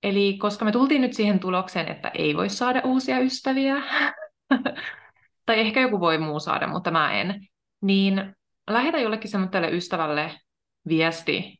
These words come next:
johon sä et ollut yhteydessä pitkään aikaan. Mä tiedän jo nyt, kelle mä lähetän, koska se on just semmonen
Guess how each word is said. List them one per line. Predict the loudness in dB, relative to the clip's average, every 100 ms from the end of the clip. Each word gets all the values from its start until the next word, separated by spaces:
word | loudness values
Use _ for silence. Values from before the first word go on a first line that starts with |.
| _
johon | -2 0 2
sä | 2
et | 0
ollut | 0 0
yhteydessä | -2 -2 -2 -2 -6 -4 -4 -4
pitkään | -6 -4 -2 -2
aikaan. | -2 0 2
Mä | 4
tiedän | 4 2 0
jo | -2
nyt, | -4 -4
kelle | -4 -2
mä | 0
lähetän, | 0 0 0 0 0 -6 _
koska | -6 -2 0 0 0
se | 0
on | 2
just | 2 -2
semmonen | -2 -2 -2 -6